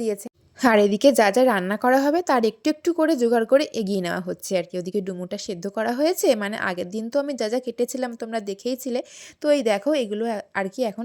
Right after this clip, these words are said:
সকালে রান্নাবান্না করা হবে। সবই পরপর করা হচ্ছে, আজকে অনেক চাপ। এদিকে আবার ফুটে গেছে, কলার আলুটা সুন্দর করে সেদ্ধ হয়ে গেছে, বেশি সেদ্ধ হলে আবার ভালো লাগবে না, তাই আমি ঝুড়িতে ঢেলে রাখলাম। আর এই যে অনেকগুলো রান্না থাকলে না খুব চাপ হয়ে যায়, অনেকটা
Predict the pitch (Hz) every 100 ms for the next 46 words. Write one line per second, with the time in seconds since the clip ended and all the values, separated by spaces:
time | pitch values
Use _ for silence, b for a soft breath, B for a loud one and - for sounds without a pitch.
0 | 247 233 220 262 233 185 170 190 262 208
1 | 180 175 170 175 B B - - 285 311
2 | 294 254 254 262 262 214 226 220 - 208
3 | - 254 208 180 190 190 - 185 170 _
4 | - 185 185 190 208 - 208 196 180 185
5 | 202 196 B B - 196 202 - 196 240
6 | - 190 185 202 247 - 190 175 196 196
7 | 175 175 - 190 196 214 214 190 220 220
8 | 233 - 196 202 190 175 180 170 - B
9 | 269 - 226 247 240 220 254 208 202 202
10 | 175 170 170 170 - B B - 185 185
11 | 208 202 226 214 202 240 220 180 202 -
12 | 247 269 311 277 285 285 233 185 - 190
13 | 180 170 - 214 233